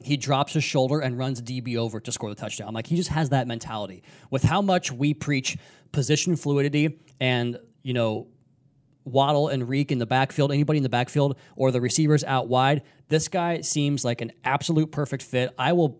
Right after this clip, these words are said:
I would wager, I, I can't, I literally cannot wager. It's against my title or whatever. I would wager that this guy will wind up in a Shanahan-based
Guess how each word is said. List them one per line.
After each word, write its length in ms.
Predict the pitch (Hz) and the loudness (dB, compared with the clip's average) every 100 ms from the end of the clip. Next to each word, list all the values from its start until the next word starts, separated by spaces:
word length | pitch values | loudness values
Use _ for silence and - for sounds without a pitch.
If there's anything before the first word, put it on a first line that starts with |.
| _ | _
I 140 | 131 147 | 0 2
would 200 | 156 131 | 2 0
wager, 680 | 120 139 135 123 113 110 113 | 0 0 0 -2 -4 -6 -10
I, 140 | 120 117 | -12 -12
I 180 | 104 110 | -12 -10
can't, 280 | 123 117 - - | -8 -8 -12 -10
I 180 | 113 117 | -8 -8
literally 480 | 131 143 165 135 117 | -10 -2 0 0 -4
cannot 420 | - 117 107 104 | -4 -6 -8 -10
wager. 260 | 120 110 98 | -10 -10 -16
It's 120 | - | -16
against 260 | 127 117 113 | -14 -14 -12
my 200 | 107 104 - _ _ | -14 -14 -20 _ _
title 260 | 123 117 104 | -4 -4 -6
or 60 | |
whatever. 300 | 107 104 101 - - - - | -10 -10 -12 -16 -20 -12 -2
I 120 | 139 | 2
would 140 | 156 | 2
wager 360 | 143 139 131 127 | 2 2 2 -2
that 80 | 113 | -2
this 180 | 127 | -4
guy 160 | - 120 | -2 -2
will 180 | 107 117 117 | -2 -6 -4
wind 260 | 117 113 | -4 -2
up 180 | 110 - | -4 -6
in 120 | 123 107 | -10 -8
a 200 | 104 101 _ _ - | -10 -12 _ _ -12
Shanahan-based 720 | - 107 107 104 101 101 | -10 -10 -10 -12 -12 -12